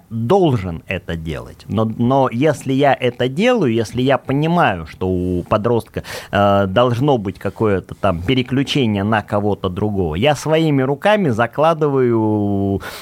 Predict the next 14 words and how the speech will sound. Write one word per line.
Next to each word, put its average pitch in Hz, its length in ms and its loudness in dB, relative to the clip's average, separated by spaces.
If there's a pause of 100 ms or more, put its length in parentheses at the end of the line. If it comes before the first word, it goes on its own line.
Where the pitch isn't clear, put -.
(100)
бомбу 147 540 2
под 135 260 -4
себя. 131 400 -2 (400)
Фактически 170 720 -2
я 143 140 4
говорю 160 520 2
своему 127 440 0
подростку, 120 680 0
да, 180 220 4
что 120 480 0
я 170 340 2 (200)
свой 202 300 2
потенциал 175 720 2
исчерпал. 147 640 0